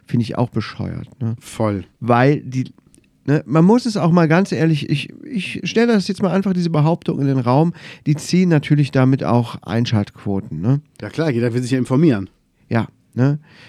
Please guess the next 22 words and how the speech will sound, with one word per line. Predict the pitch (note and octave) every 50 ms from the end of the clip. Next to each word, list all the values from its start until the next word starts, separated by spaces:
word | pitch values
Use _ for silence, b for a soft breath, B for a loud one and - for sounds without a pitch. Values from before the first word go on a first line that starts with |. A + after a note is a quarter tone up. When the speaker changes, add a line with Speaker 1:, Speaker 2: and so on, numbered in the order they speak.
| B B -
Speaker 1:
Die | C3+ B2
Zuschauer | - - F3+ D#3+ - E3 D3 C#3 C3+ B2+
gucken | - D#3+ A2 B2+ A#2
sich | A2 A#2 G#2+
das | - F2+ F2 G#2+ -
an, | - - - D3 E3 F#3 G3 G3+ G3+ G#3 G3
äh, | F#2 F#2+ C3+ C3+ C3 B2
in | E2 B2+
den, | B2 A#2+ B2 A#2+ -
äh, | - G#2+ G#2+ G2 F2+ F2 A1 - -
wa-, | - - - - - C3 F#2 F#2+
was | A#2 E2 - C3 C3+ -
man | - C3+ B2+
so | B2+ C3 B2+
beim, | A#2+ A#2+ A#2 A2+ A2 A2 A2 - -
bei | - A#2 A2+
Google | A2+ C3+ D3+ D#3 D3+ C#3
News | C3 C#3+ D#3+ F3 G3 F#3 - -
immer | - - E3+ D#3+ D3+
liest | C#3 C#3 D#3+ E3+ F3 D#3+ - -
an | - C3+ -
Überschriften. | - D#3+ D#3+ D3+ D3+ - - D3+ D3 - - D#3 C#3+